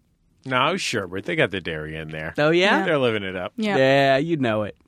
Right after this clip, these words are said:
Speaker 1: Um, I, I went
Speaker 2: He's
Speaker 1: for
Speaker 2: gr-, he's graying with a lot of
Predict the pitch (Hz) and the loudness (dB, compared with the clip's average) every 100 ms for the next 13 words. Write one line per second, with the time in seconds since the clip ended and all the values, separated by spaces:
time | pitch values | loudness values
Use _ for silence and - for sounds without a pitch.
0 | _ _ _ - 160 170 180 - 190 302 | _ _ _ 0 2 2 -4 0 0 0
1 | 302 - _ 165 190 247 240 170 180 175 | -4 -8 _ 0 2 0 -2 -4 -4 -6
2 | 156 - - 202 156 143 185 196 135 156 | -10 -10 -2 0 2 2 2 0 0 2
3 | 160 139 107 104 - 107 107 104 - | 4 4 2 -2 -4 -4 -2 -4 -8